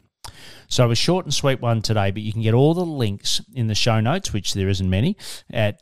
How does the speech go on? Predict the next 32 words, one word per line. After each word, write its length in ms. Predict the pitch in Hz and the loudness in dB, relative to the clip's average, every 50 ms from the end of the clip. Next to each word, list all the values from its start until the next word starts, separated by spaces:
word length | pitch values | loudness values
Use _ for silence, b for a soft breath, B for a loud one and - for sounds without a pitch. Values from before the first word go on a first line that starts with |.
| _ - | _ 0
paul 180 | - 135 135 123 | 2 2 4 4
higgins 240 | 123 120 117 101 | 2 2 0 -2
mentoring 300 | - 113 110 101 110 110 | 0 0 0 0 0 0
dot 160 | 95 104 101 - | 0 -2 -2 -2
com 200 | - 110 101 98 | -2 -2 -2 0
forward 220 | - 110 107 98 | 0 0 0 0
slash 220 | - 107 98 92 | 0 -2 -2 -2
podcast. 560 | - - - 110 104 - - 113 147 165 - - | -2 -4 -4 -4 -4 -2 -2 0 0 0 0 -2
This 180 | 127 110 - | -2 0 0
is 140 | 113 98 113 | 0 0 0
episode 400 | 110 - - - - 101 98 92 | -2 -2 0 0 0 0 0 0
four 200 | - - 113 104 | 0 0 0 0
four 240 | - - 110 98 92 | 0 0 -2 -2 -2
five, 640 | - - - 95 92 98 113 143 175 214 226 196 - | -2 -2 -2 0 0 0 0 -2 -4 -6 -8 -8 -6
or 140 | - 110 | -4 -2
on 120 | 104 101 101 | -2 0 0
the 100 | 95 98 | 0 0
app 180 | 113 123 - | 0 0 0
you're 100 | - 123 | -2 -2
listening 340 | 101 101 - - - 107 101 - | -2 -2 -2 0 0 -2 0 0
to 140 | - 101 | 0 2
now. 380 | 98 92 92 104 131 170 190 - B B B B B B B B | 2 2 2 2 2 0 -2 -6 B B B B B B B B
Please 200 | - 156 170 165 | 0 2 2 2
follow 200 | - - 175 160 | 2 2 2 2
me 120 | 151 147 139 | 4 4 4
on 180 | 131 123 120 | 2 2 2
LinkedIn 420 | 123 127 127 107 - 139 165 196 180 | 0 -2 -2 -4 -4 -4 -4 -4 -4
to 80 | - - | -6 -6
get 340 | - - 117 113 104 _ - | -4 -2 -2 -2 -2 _ -8
content 460 | - - 139 131 - - 127 117 - | -4 -4 -4 -2 -2 -2 -2 -2 -2
specifically 880 | - - - 110 101 - - - 143 131 - 156 156 156 147 139 143 135 | -4 -4 -4 -4 -2 0 0 0 0 -2 -4 -6 -8 -2 0 0 0 0
for 400 | - - - 104 101 104 104 | -2 -4 -4 0 2 2 2